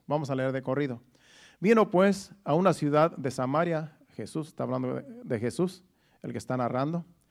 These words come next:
"Vino pues a una ciudad de Samaria llamada Sicar, junto a la heredad de Jacob", eh, y, eh, dice, eh, junto a, dice, "junto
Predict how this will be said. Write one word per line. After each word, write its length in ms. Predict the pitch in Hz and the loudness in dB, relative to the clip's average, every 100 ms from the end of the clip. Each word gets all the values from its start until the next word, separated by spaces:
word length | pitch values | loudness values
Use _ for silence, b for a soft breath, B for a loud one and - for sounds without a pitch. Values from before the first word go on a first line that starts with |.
| b b b - | b b b -2
"Vino 320 | 156 185 170 | 2 4 4
pues 280 | 170 175 - | 2 0 -2
a 80 | 139 | -2
una 240 | 151 160 | 0 0
ciudad 360 | 135 135 147 151 | 0 0 0 -2
de 140 | 127 | -6
Samaria 480 | 107 120 135 151 147 | -4 -2 0 0 0
llamada 460 | 131 127 143 139 - | -2 0 0 0 -4
Sicar, 600 | - 127 185 156 127 - _ | -8 -4 0 0 -2 -16 _
junto 580 | - 180 180 175 170 139 | -2 -2 0 2 2 2
a 80 | 131 | 2
la 80 | |
heredad 320 | 123 120 127 131 | 0 0 -2 -4
de 240 | 196 123 | -6 -6
Jacob", 480 | 127 127 180 165 160 b b b b b b b b b - | -6 0 2 2 -2 b b b b b b b b b -2
eh, 260 | 135 135 147 | 0 0 0
y, 240 | 165 170 | 0 2
eh, 520 | 147 135 131 131 - - - _ _ _ _ _ _ _ _ - | 2 2 2 0 -4 -14 -20 _ _ _ _ _ _ _ _ -4
dice, 560 | 143 139 127 - - - - | -2 0 -2 -4 -10 -10 -10
eh, 80 | 139 | -2
junto 360 | 190 185 175 | 0 2 4
a, 160 | 156 175 - - - | 4 0 -10 -14 -6
dice, 260 | 139 139 | -2 -2
"junto 580 | 131 190 202 190 190 | 2 4 4 2 0